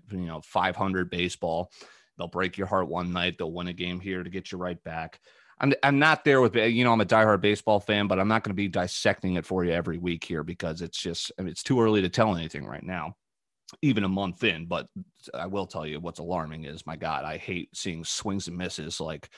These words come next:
uh, every other swing during a baseball game. Now, as I say that, I'm gonna go to a Twins game live, right, on Thursday. But baseball, too early to tell a month into the season. Let's get into the N B A, and then we'll wrap up with some draft grades here. Um,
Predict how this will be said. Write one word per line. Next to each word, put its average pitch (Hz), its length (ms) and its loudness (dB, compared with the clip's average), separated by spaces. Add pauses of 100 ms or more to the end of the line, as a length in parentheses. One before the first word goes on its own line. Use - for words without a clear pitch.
(400)
uh, 82 360 -8
every 95 280 -2
other 90 200 -4
swing 82 500 -4 (360)
during 95 220 -4
a 90 60 -8
baseball 80 400 -10
game. - 240 -20 (220)
Now, 120 160 8
as 98 100 4
I 98 60 4
say 110 160 4
that, 80 180 -2
I'm 87 80 -6
gonna 82 160 -8
go 82 160 -8
to 78 120 -8
a 85 40 -6
Twins 82 280 -8
game 76 260 -12
live, 76 340 -4
right, 80 160 -6
on 85 120 -10
Thursday. - 460 -6
But 73 180 -10 (380)
baseball, 127 400 6
too 170 220 6
early 151 240 6
to 120 80 6
tell 120 320 6
a 110 60 2
month 107 240 2
into 104 100 -2
the 92 80 -6
season. 80 340 -6 (480)
Let's 156 180 4
get 156 200 2
into 123 800 2 (180)
the 113 160 4
N 131 80 4
B 113 180 4
A, 107 120 6
and 104 80 2
then 104 80 2
we'll 101 100 2
wrap 98 260 4
up 98 160 2
with 95 120 0
some 92 100 -2
draft 87 380 0
grades 73 320 -8
here. 67 320 -10 (180)
Um, 73 460 -16